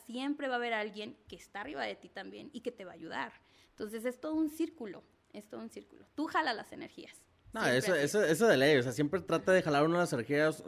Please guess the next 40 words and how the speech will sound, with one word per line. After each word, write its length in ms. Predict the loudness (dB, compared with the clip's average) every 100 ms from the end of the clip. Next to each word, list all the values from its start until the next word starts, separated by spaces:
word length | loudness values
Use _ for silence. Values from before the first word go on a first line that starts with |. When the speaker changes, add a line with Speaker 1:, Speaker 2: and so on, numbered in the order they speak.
| -4
Speaker 2:
siempre 240 | -4 -4
trata 240 | -4 2 2
de 60 |
uno 200 | 4 4
de 80 | 2
poner 280 | 2 0 0
su 80 | 0
granito 260 | -2 0 2
de 60 |
arena, 240 | 2 2 0
se 100 | -2
lo 60 | -4
comentaba 300 | -4 -2 -2
apenas 240 | -2 -4
a 40 | -2
una, 160 | -4 -4
a 40 |
una 160 | -4 -4
persona 300 | -4 -2 -4
pasada, 460 | -2 0 0 -2 -6 -20 _ -20 _ _
él 180 | 0 2
decía, 300 | 2 2 2
"¿Sabes 240 | 2 0
qué? 200 | 2 2 2
Es 80 |
que 140 | 0 -8
tú 180 | -6 -6
tienes", 220 | -2 -2
o 40 |
sea, 240 | 0 -2 2
todos 180 | 4 4
esperamos 640 | 2 0 0 -2 -4 -6
y 340 | -4 -2 -2 0
todos 180 | 2
decimos, 280 | 2 2 -2
"¿Sabes 180 | -2 -2
qué? 140 | 0 0
Va 60 |
a 40 | 2
llegar 440 | 2 2 0